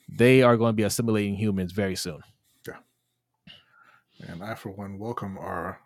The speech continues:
Speaker 2: robot or, or A I overlords.
Speaker 1: Yes. But in the meantime, if you have five dollars in your pocket, and I know you do, as little as five dollars a month is all you need to support us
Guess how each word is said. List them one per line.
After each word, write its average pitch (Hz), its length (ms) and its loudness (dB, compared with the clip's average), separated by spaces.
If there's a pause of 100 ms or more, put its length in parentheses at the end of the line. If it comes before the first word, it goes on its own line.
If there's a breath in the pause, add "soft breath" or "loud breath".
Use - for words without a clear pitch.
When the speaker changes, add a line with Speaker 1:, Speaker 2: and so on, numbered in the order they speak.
(120)
Speaker 2:
robot 95 400 -4
or, 90 180 -8
or 107 280 -4
A 101 100 -2
I 92 240 -2
overlords. 90 680 -6 (320 loud breath)
Speaker 1:
Yes. 104 280 -4 (460 soft breath)
But 143 160 10
in 151 40 8
the 165 60 6
meantime, 156 460 6
if 123 80 -2
you 190 100 6
have 185 180 10
five 135 260 6
dollars 101 240 2
in 92 60 -8
your 87 80 -8
pocket, 90 320 -6
and 127 100 2
I 113 60 0
know 82 160 -6
you 73 160 -14
do, - 260 -14 (460)
as 101 100 -4
little 131 180 6
as 110 100 0
five 120 260 2
dollars 107 340 2
a 101 60 -2
month 92 320 -4 (400 soft breath)
is 107 120 -10
all 98 200 2
you 98 140 -2
need 98 180 -4
to - 60 -10
support 90 580 -4 (520 soft breath)
us 90 260 -4